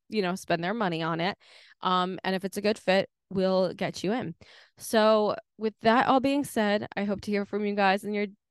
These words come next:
in my D Ms. Tell me all about the unicorn. Let me know if you wanna join in on Next Level University, 'cause it's gonna be absolutely epic and change your life. Uh, these program updates I'm building that are gonna go live in March are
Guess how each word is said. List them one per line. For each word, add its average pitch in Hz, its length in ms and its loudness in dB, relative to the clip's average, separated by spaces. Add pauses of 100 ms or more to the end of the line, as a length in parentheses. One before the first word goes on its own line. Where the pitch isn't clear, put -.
in 226 220 0
my 240 120 4
D 269 220 0
Ms. 208 380 2
Tell 208 140 -4
me 214 100 -4
all 185 120 2
about 202 200 0
the 214 80 -6
unicorn. 185 580 -2
Let 175 100 -4
me 196 80 -2
know 185 200 4
if 196 120 -4
you 185 100 -4
wanna 180 220 0
join 175 320 -2
in 175 120 -2
on 175 120 0
Next 170 180 -4
Level 175 160 -2
University, 175 580 -2
'cause 175 160 -12
it's 160 120 -14
gonna 175 180 -4
be 175 300 0 (520)
absolutely 202 480 2
epic 170 280 0
and 175 80 -2
change 170 200 -2
your 170 100 -2
life. 165 320 0 (240)
Uh, - 60 -6 (260)
these 196 380 0 (320)
program 185 320 4
updates 196 400 0
I'm 202 120 0
building 190 340 0
that 185 100 0
are 180 80 0
gonna 180 160 -2
go 175 140 0
live 170 240 0
in 175 80 -8
March 175 360 -8
are 165 380 0